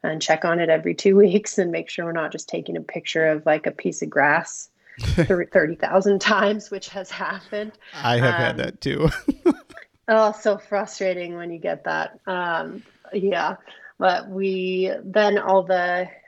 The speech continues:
Speaker 1: um, the data is compiled, and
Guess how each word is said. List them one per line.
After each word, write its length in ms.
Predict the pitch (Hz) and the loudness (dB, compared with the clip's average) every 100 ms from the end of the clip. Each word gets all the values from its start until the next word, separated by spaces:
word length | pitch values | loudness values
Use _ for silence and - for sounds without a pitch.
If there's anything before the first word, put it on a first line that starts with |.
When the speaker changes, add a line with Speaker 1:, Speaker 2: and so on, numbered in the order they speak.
| - | -12
Speaker 1:
um, 520 | 175 175 175 - 175 208 _ - | -10 -8 -8 -8 -12 -18 _ -14
the 240 | 175 175 160 | -10 -10 -8
data 320 | 185 170 175 175 | -2 0 2 0
is 120 | - | -4
compiled, 880 | - 175 - - 170 165 160 170 - | -12 -12 -8 -2 0 0 0 -2 -4
and 400 | 165 165 165 | -8 -8 -10